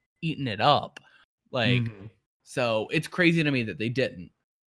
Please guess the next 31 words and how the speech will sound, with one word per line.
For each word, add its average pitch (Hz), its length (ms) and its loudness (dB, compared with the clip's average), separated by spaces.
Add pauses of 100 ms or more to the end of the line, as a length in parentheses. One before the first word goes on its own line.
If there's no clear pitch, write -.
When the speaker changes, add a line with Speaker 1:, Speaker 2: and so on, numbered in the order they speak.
Speaker 1:
Uh, 113 200 -4
the 131 120 -4
sequel, 170 480 2
they 131 160 0
easily 117 520 -4
could. - 320 -12 (800)
Speaker 2:
Yeah. 85 260 0 (580)
So, 117 560 2 (300)
yeah, 110 220 6 (220)
I, 151 300 6
I 170 40 6
think 190 440 4 (180)
this 165 160 2
is 190 140 4
done 143 560 4 (440)
quite 196 360 6
well 117 280 8
so 110 260 4
far, 101 460 4 (380)
but 123 420 8
we're 147 160 8
hoping 143 400 6
it 123 220 2 (220)
continues 117 760 4
to 107 120 -4
gain 104 460 2
some 98 220 0
positive 98 500 0
word 95 200 2
of 95 60 -2
mouth. 95 400 0